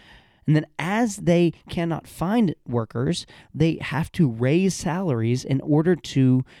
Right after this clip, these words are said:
and raise pay in order to incentivize people to work for them. Well, they're not going to just sit back and let this increase in cost go because they have people to pay and margins to keep, and so they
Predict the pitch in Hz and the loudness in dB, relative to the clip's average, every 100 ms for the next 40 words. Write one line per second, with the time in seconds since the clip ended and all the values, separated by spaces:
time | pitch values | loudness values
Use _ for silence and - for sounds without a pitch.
0 | _ 127 123 147 131 - 214 165 143 156 | _ -2 0 0 -2 -2 0 2 0 0
1 | 156 160 175 - 147 143 123 - 180 165 | 0 0 -4 -4 -4 -2 -4 -2 -2 -4
2 | 143 104 113 - 135 127 131 - 117 117 | -6 -4 -4 -6 -6 -6 -6 -6 -4 -4
3 | - _ - 175 - 135 107 87 127 _ | -4 _ 0 0 0 -8 -10 -12 -16 _
4 | _ _ _ _ _ _ _ 127 135 139 | _ _ _ _ _ _ _ 2 4 4
5 | 139 139 147 147 143 131 123 127 - 156 | 2 2 0 0 0 -2 -2 -4 -4 -4
6 | - 120 123 127 117 120 143 - 139 - | -2 -4 -2 -4 -4 -4 -6 -2 -2 0
7 | 135 135 - 127 135 123 127 123 - 117 | -2 -2 -4 -6 -6 -6 -6 -6 -8 -2
8 | 131 165 147 131 170 - - 135 139 131 | 4 8 8 6 4 -4 -8 -4 -2 0
9 | 135 131 135 - 127 131 123 110 - _ | -2 -2 -4 -6 -4 -2 -4 -4 -16 _
10 | - 117 117 110 - - 190 123 143 123 | -2 2 2 0 -4 -2 0 0 0 0
11 | 117 - _ 123 135 131 131 - 120 - | 0 -4 _ 2 2 2 -2 -4 -10 -8
12 | - 147 - 120 143 127 120 - _ 139 | -4 -4 -2 -4 -2 -4 -4 -12 _ -6